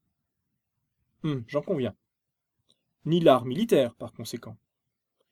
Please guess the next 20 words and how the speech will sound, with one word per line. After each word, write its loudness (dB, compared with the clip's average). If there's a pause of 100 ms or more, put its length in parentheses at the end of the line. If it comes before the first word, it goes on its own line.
(540)
Elle 2
lui 10
est 6
absolument 2
nécessaire, -2
oui. -10 (1500)
En 4
vérité, 0 (360)
Palamède, 4 (220)
dans 2
les 0
tragédies, -4 (500)
nous 0
représente -2
toujours -4
Agamemnon 0
comme 6
un 2
plaisant 2
général. 2